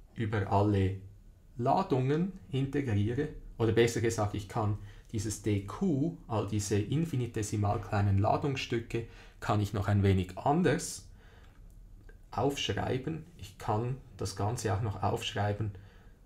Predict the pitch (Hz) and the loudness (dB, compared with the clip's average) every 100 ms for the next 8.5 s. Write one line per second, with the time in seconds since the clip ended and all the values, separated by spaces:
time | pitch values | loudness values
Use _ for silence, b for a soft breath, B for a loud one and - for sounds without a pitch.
0 | - - 110 107 101 113 104 101 98 104 | -8 -6 -2 -2 -2 -2 -2 0 0 0
1 | 95 98 - 92 90 90 104 110 101 - | 0 0 -2 -2 0 0 -2 -2 -4 -4
2 | 98 104 98 90 92 - 151 120 143 - | -4 -4 -2 -2 -4 -2 0 0 -4 -8
3 | - - - - - - - - - - | -20 -20 -20 -20 -20 -16 -14 -14 -14 -6
4 | 104 101 110 101 98 95 98 98 113 - | -4 -2 -2 -2 -2 0 0 0 -4 -6
5 | B B B 110 104 98 95 101 110 156 | B B B -2 4 4 4 6 8 6
6 | 156 147 - - 131 127 - - 113 110 | 6 0 -2 -4 -4 -4 -4 -4 -2 0
7 | 104 104 107 - 110 110 - 110 95 98 | 2 2 0 0 0 -2 -4 -2 -2 -2
8 | - 120 123 127 - | -2 0 0 -2 -6